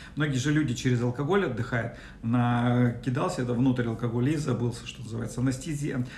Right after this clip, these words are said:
анестезия такая, да? То есть игры к компьютеру тоже отчасти анестезия. Вот. А есть, где я прямо пон-, полноценно отдохнул. Вот есть, чувствуешь ли ты разницу у себя?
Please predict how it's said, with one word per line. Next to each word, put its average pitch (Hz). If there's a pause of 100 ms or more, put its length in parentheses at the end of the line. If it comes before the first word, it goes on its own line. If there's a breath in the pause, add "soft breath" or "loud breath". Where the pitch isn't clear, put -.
(120)
анестезия 139
такая, -
да? 123
То 127
есть -
игры 180
к 135
компьютеру 131
тоже 117
отчасти 113
анестезия. 117 (360 loud breath)
Вот. 127 (120)
А 131
есть, 147
где 120
я 131
прямо 127 (100)
пон-, 127 (120)
полноценно 127
отдохнул. 117
Вот -
есть, 180
чувствуешь 175
ли 131
ты 135
разницу 123
у 110
себя? 113